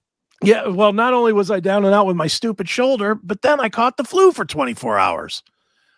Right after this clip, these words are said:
It was the worst, dude. I was so pumped. And, and to be honest, even more than me being pumped was Eric. Eric was so pumped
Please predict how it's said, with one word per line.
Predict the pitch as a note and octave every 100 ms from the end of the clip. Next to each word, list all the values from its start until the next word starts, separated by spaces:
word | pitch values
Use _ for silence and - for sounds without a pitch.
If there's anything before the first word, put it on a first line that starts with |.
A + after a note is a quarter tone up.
| _ -
It | A3+
was | A3 G#3
the | G3
worst, | G#3 F#3+ A3 C4 B3+ - F3
dude. | B3 B3
I | G#3
was | G3+ F3
so | - - A#3+ B3 C4 A#3+ _ _ _ _ _ _ -
pumped. | A#3 E3 C3 -
And, | D#3+
and | E3+ F#3+
to | F#3+
be | A3 G#3+
honest, | A#3 C4 -
even | A#3 E3+
more | F3+ A3+
than | F3
me | D#3+ G#3
being | A#3+ B3+
pumped | - B3 B3
was | C#3+ A#2+
Eric. | C#3 D3 G#2+ - - _ _ _ _ _ _ _
Eric | F#3 A#3 F3 C#3+ B2
was | C3+ B2
so | - - - F3+ F#3
pumped | - A2 G#2 -